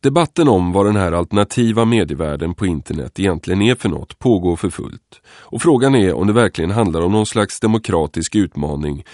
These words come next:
mot de etablerade medierna, mot papperstidningarna, mot radio och T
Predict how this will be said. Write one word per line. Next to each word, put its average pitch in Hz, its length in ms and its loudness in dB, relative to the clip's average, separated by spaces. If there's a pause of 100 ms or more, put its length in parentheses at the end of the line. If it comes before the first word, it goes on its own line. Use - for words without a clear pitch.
mot 101 180 -2
de 107 120 4
etablerade 92 680 0
medierna, 76 580 -6 (380)
mot 113 240 2
papperstidningarna, 101 1000 0
mot 104 260 -4
radio 85 380 0
och 85 120 -4
T 98 200 -4